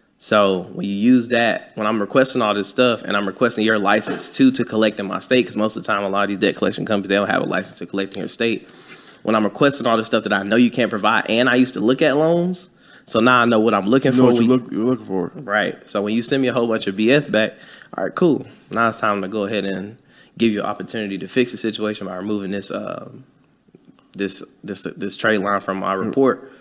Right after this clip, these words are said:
Speaker 1: or,
Speaker 2: You gonna
Speaker 1: you know,
Speaker 2: sue 'em.
Speaker 1: I'ma go for criminal and civil penalties, correct?
Speaker 2: Mm. And taking that next step and going for criminal and civil penalties and suing them, what is that process like? Is it you just going to hire a lawyer to sue,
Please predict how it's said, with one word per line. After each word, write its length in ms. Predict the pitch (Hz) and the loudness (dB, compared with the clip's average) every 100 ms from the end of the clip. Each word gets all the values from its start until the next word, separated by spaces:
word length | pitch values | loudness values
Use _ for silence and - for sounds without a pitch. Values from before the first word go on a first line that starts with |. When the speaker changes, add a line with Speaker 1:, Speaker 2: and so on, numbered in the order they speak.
| - - | -20 -16
Speaker 1:
or, 460 | - 104 98 92 90 _ | -2 2 2 0 -6 _
Speaker 2:
You 80 | 104 | -8
gonna 100 | 104 | -4
Speaker 1:
you 80 | 104 | 0
know, 60 | 120 | 0
Speaker 2:
sue 60 | 98 | 2
'em. 60 | |
Speaker 1:
I'ma 160 | 104 104 | 0 0
go 180 | 98 101 | 0 -2
for 140 | 95 | -4
criminal 360 | - 104 101 92 | -6 -4 -2 -4
and 80 | 92 | -6
civil 300 | 107 95 92 | -6 -6 -8
penalties, 460 | 107 98 90 - | -6 -8 -10 -16
correct? 260 | - 95 - _ _ _ | -12 -14 -14 _ _ _
Speaker 2:
Mm. 540 | 123 131 127 107 92 - _ _ | -4 -2 -2 -4 -8 -14 _ _
And 360 | 107 110 101 - _ 98 - _ - _ _ _ | -4 -2 -4 -8 _ -20 -20 _ -20 _ _ _
taking 300 | 165 165 156 | -2 2 2
that 120 | 135 | 2
next 320 | 127 139 131 | 4 0 0
step 280 | - 92 - - - | -4 -4 -6 -14 -10
and 320 | 101 92 95 | -8 -6 -4
going 220 | 113 127 | 0 0
for 140 | - 117 | 0 -6
criminal 480 | - 123 120 120 113 | -4 -6 -4 -4 -4
and 100 | 104 | -2
civil 280 | 120 113 | 0 0
penalties 460 | 101 123 110 107 107 | 0 0 0 -2 -4
and 100 | 101 | -4
suing 380 | - 127 120 107 | 0 2 2 2
them, 200 | 95 90 - _ _ - | -2 -4 -10 _ _ -2
what 200 | 123 156 | 4 4
is 100 | 131 | 6
that 200 | 143 135 | 2 4
process 440 | 123 117 107 104 | 2 2 0 2
like? 140 | 107 101 | 2 2
Is 220 | 98 110 | 0 0
it 140 | 120 | -2
you 220 | 117 120 | -2 -6
just 280 | 123 120 107 | 0 0 0
going 260 | 113 120 113 | 0 2 2
to 60 | |
hire 320 | 110 123 120 107 | 0 0 2 2
a 60 | |
lawyer 340 | 104 120 123 120 | 2 4 4 2
to 160 | - | -2
sue, 320 | 101 - 139 | -4 4 6